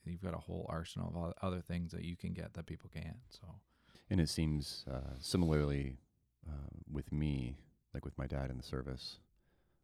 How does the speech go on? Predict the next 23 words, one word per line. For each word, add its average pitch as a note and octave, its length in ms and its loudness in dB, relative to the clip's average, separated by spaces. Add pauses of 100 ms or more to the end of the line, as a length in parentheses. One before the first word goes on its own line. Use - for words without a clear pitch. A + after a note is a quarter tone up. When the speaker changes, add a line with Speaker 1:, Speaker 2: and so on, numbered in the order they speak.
(420)
Speaker 2:
it D2 40 -2
was C#2+ 140 0
really D2 160 2
important C2 560 -2
for D2+ 140 0
me C#2 200 0
to, C2+ 400 0
and E2 120 4
I - 20 6
think D#2+ 120 6
important C2+ 360 0
for - 80 -6
him C2+ 240 -2
too, B1 380 -6 (600)
that, D2 140 -2
uh, C2 300 0 (460)
I D#2+ 100 4
got C2+ 200 2
this C#2+ 160 -4
under C#2+ 140 0
my C#2 140 2
own C2+ 160 0
steam. C#2 400 -2